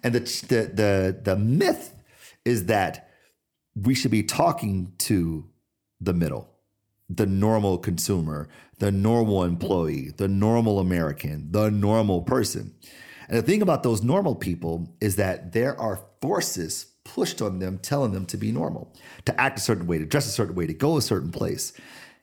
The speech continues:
which means that they, by their very nature, are practicing a risk aversion strategy.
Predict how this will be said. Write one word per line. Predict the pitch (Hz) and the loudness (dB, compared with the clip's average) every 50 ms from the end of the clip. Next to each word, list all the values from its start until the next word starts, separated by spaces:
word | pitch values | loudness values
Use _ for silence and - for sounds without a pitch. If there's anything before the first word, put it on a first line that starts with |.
| _ - | _ -2
which | 131 127 - - | -2 -2 0 0
means | 143 170 196 190 165 135 107 | 2 2 4 4 4 4 2
that | 113 101 - - 90 85 | 2 0 0 -2 -2 0
they, | 127 165 180 196 202 185 160 | 2 4 4 4 2 0 0
by | 117 - 127 127 135 135 | 0 0 0 2 2 2
their | 127 120 117 107 | 2 2 2 2
very | 92 104 120 139 143 143 | 2 2 2 2 2 2
nature, | 123 104 101 98 92 - - 98 90 87 85 - - | 2 2 2 0 0 0 0 0 0 0 0 -2 -2
are | 95 90 | -2 -2
practicing | 85 - - 117 104 101 - 101 - 107 98 | -2 -2 0 0 0 0 -2 -2 -2 -2 0
a | 92 87 | 0 0
risk | 87 90 101 101 - - - - | 2 2 2 2 0 -2 -4 -4
aversion | 87 73 85 85 87 85 80 80 78 | -2 0 2 2 2 2 2 0 -2
strategy. | - - - 82 76 71 67 64 - - - | -2 -2 -2 -2 -2 -2 -4 -6 -8 -10 -12